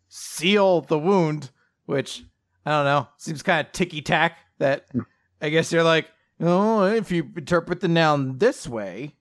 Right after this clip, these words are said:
Speaker 1: it could do anything, really." <laughs> "I sealed a fireball in your gallbladder." <laughs> And you're like, "Well, that seems bad." <laughs>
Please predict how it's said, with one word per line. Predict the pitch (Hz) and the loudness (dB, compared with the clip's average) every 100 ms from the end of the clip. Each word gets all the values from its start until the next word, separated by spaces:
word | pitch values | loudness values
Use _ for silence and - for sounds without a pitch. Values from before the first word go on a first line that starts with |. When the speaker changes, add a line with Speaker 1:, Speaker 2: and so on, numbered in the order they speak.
| _ | _
Speaker 1:
it | 131 | -8
could | 135 | -4
do | 135 151 | 0 2
anything, | 262 196 180 104 | 0 -2 -8 -12
really." | - - - - - - - 120 151 175 - - - | -10 -8 -8 -6 -6 -6 -8 -8 -8 -10 -12 -16 -20
<laughs> | - - - | -20 -10 0
"I | 170 160 147 127 - _ _ _ _ | 2 2 0 -4 -12 _ _ _ _
sealed | - - - - 294 302 190 156 170 165 - _ _ | -18 -12 -10 -4 0 2 4 2 0 -2 -14 _ _
a | 165 147 | 0 0
fireball | - 214 269 233 - 143 131 143 147 _ _ _ | 0 2 4 2 2 2 4 2 0 _ _ _
in | 226 269 254 | -2 0 2
your | 165 147 139 135 135 123 _ _ _ _ _ _ _ - | 4 4 4 4 4 0 _ _ _ _ _ _ _ -4
gallbladder." | 180 240 185 127 101 101 113 - | 2 2 2 -4 -6 -6 -4 -2
<laughs> | 196 | 0
And | 175 | 2
you're | 143 | 2
like, | 139 135 135 - | 2 0 -2 -4
"Well, | 151 | 2
that | 170 190 185 | 2 2 -2
seems | 208 170 | -10 -12
bad." | - 160 135 131 151 | -4 -2 0 -2 -4
<laughs> | - | -8